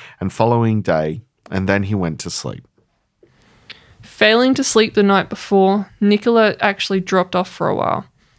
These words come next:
Speaker 2: Once again, the man woke at ten A M and turned the radio back on. This had, uh, obviously become another part of his ritual.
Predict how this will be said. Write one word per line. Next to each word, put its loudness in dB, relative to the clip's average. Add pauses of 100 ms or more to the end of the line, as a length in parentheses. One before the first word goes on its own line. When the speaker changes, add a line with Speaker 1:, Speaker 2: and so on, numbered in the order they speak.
(180)
Speaker 2:
Once 2
again, 2
the 4
man 4
woke 2
at -16
ten 0
A 4
M 0
and -4
turned 2
the 2
radio 2
back -4
on. -2 (460)
This -2
had, 2
uh, 2 (140)
obviously 0
become 0
another 2
part -4
of -6
his -6
ritual. -10